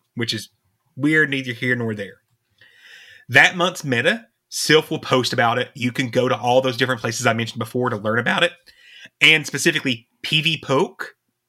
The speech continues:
P V P Steve, both are great resources to understanding the meta.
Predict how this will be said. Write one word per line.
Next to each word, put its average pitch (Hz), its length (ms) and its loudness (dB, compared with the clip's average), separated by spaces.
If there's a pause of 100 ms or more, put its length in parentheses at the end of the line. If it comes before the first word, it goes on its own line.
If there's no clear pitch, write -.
(440)
P 165 180 2
V 165 120 -2
P 151 160 -4
Steve, 175 800 -4 (300)
both 139 300 4
are 147 100 4
great 123 560 -2
resources 117 480 -2
to 120 80 -4
understanding 117 500 -2
the 107 80 -4
meta. 98 280 -10